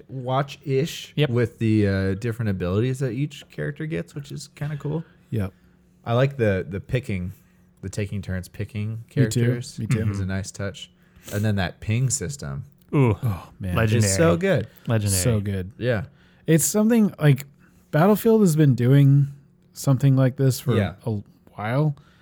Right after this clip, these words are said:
Speaker 3: where you can mark targets
Speaker 2: Mm-hmm.
Speaker 3: or, like, mark objectives.
Speaker 2: But that's only if you're a certain class, right? Or
Speaker 3: No.
Speaker 2: did they change?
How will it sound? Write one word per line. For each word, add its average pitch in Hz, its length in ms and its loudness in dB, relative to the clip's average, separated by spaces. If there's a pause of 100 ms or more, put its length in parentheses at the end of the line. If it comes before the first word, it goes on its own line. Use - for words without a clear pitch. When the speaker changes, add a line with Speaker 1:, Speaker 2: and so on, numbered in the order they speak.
(680)
Speaker 3:
where 120 160 2
you 117 160 4
can 120 180 0
mark 113 400 -4
targets 127 520 -4
Speaker 2:
Mm-hmm. 113 380 2
Speaker 3:
or, 135 180 8
like, 117 200 2
mark 113 340 0
objectives. 113 680 -4 (300)
Speaker 2:
But 151 80 0
that's 180 200 0
only 143 200 4
if 113 80 0
you're 120 140 2
a 110 40 0
certain 117 280 -4
class, 127 320 -4
right? 175 240 -2 (100)
Or 107 40 -4
Speaker 3:
No. 120 140 8
Speaker 2:
did 127 100 4
they 120 100 2
change? 113 320 -2